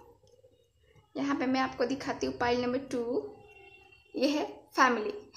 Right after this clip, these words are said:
happy family। दिख रहा है कार्ड सबको? तो आप दोनों ही cards में से कोई एक card जो है ना,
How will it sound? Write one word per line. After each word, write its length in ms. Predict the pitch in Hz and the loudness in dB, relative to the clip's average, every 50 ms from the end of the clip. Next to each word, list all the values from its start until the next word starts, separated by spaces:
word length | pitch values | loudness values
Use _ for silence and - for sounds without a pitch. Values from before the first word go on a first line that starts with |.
| - 339 | 4 6
happy 240 | 294 277 - 247 | 6 6 6 2
family। 500 | 269 - - 220 214 - - - - 381 381 - - - - - - _ _ _ _ _ _ - | -2 -2 -2 -2 -2 -2 -4 -4 -6 -8 -8 -10 -16 -20 -20 -20 -20 _ _ _ _ _ _ 0
दिख 160 | 285 285 285 | 0 2 2
रहा 80 | 320 294 | 2 2
है 100 | 285 285 | 2 4
कार्ड 220 | 269 269 277 277 | 4 4 4 4
सबको? 320 | - 311 285 285 - - 554 571 - - - - - - - - _ - - - _ _ _ _ _ _ _ - - - - - - - - - - - _ _ _ - | 2 2 2 2 2 2 2 2 2 -4 -12 -16 -20 -20 -20 -20 _ -20 -20 -20 _ _ _ _ _ _ _ -20 -20 -20 -20 -20 -20 -20 -20 -20 -20 -20 _ _ _ 4
तो 60 | 294 | 4
आप 120 | 294 294 | 4 6
दोनों 260 | 285 269 294 302 415 392 | 6 6 8 8 6 4
ही 140 | 370 403 | 4 2
cards 380 | 403 - 359 330 381 - - - | 2 4 6 4 4 4 2 2
में 80 | 294 294 | 2 2
से 200 | 294 339 302 302 | 2 2 0 -2
कोई 260 | 302 - 427 494 466 | 0 2 6 8 8
एक 360 | 466 - - 320 320 - - | 8 8 6 2 0 2 4
card 220 | 285 269 269 247 | 6 6 6 4
जो 100 | 240 277 | 2 0
है 140 | 294 277 233 | -2 -2 0
ना, 240 | 240 269 - - - | 0 0 -2 -4 -6